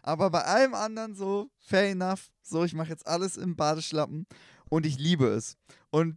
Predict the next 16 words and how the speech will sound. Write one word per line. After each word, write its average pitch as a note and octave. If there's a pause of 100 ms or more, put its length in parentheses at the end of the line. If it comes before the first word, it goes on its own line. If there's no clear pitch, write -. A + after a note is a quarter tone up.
(140)
das F3
gipfelte E3
jetzt C#3
darin, C3 (200)
dass D3+
ich D#3
erstens F3
mehrmals D3+
schon C#3+
mit C#3
dem B2+
Fahrrad D#3+
zum B2+
Fitnessstudio C3+
gefahren A2+
bin, C#3+